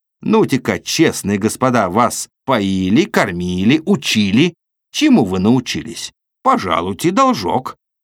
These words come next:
Я бы ломаного гроша на них не истратил, а весь сок из них выжил бы. Отдай! Человеком пренебрегать нельзя, в тюрьму его посадить мало. Ты приступил закон, да и барин?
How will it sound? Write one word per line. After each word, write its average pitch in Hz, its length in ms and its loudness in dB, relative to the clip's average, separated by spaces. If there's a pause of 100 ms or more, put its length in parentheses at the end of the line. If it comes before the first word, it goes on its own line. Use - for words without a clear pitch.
(300)
Я 98 320 0
бы 101 100 0
ломаного 127 720 4
гроша 127 540 2
на 123 120 4
них 117 300 4
не 113 160 4
истратил, 107 600 -4 (180)
а 143 160 0
весь 135 280 2
сок 165 420 0
из 117 160 2
них 117 240 2
выжил 135 500 2
бы. 87 260 -6 (100)
Отдай! 113 840 0 (520)
Человеком 123 680 2
пренебрегать 147 640 2
нельзя, 117 560 0 (300)
в - 120 -20
тюрьму 170 440 2
его 180 320 2 (240)
посадить 139 580 0
мало. 87 600 0 (520)
Ты 104 220 2
приступил 104 520 0
закон, 107 680 2
да 101 180 0
и 107 100 4
барин? 185 560 2